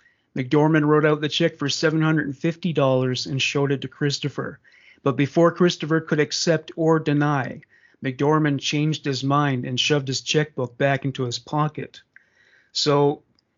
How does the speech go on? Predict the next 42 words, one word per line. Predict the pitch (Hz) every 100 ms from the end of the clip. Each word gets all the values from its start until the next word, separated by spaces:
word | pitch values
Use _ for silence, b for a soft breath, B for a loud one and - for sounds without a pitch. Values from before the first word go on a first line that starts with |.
| _ _
you | 170
know, | 156
ultimately, | 156 180 175 175 170 165 170 170 156 - _ _ _ - -
McDormand | 156 139 160 165 165 147 139 - _
won | 330 196 147 160
that | 156 -
custody | 170 160 - 156 160
battle, | 151 151 160 156
which | 147 139 -
is, | 127 120 - -
was | 143 120
really | 139 143
bad | 135 143 139 135
news | 139 143 139
for | -
the | 127
girls, | 127 139 139 139 143 - - b b b _
because | 131 139 131
that | 147 139 143
left | 143 -
him | 156
alone | 135 131 139 143
with | 143 131
them | 139 139 147 151
to | 151
do | 123 131 135
whatever | 139 139 135
he | 131
wanted | 127 135 135
with | 131 131
them. | 139 135
And | 127 - - b b b b b
I | - 131
think | 160 160
he | 151
was | 131 127
sexually | 151 147 - 127
abusing | 127 135 139 139
them, | 127 120 - 135
like, | 131 160
every | 143 135 131
day. | 143 143 127 127